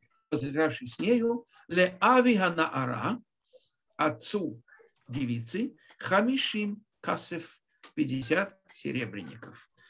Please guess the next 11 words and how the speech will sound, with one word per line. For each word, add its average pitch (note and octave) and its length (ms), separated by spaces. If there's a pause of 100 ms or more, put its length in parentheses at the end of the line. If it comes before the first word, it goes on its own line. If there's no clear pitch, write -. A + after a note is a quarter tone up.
(180)
«Ве E3 400
ло B3 540 (180)
тивие D3 800
а E3 340
ла F3 280
иша», D3+ 480
и D3+ 80
ему D3+ 320
будет D#3 440
женою A#2+ 600
она, F3+ 480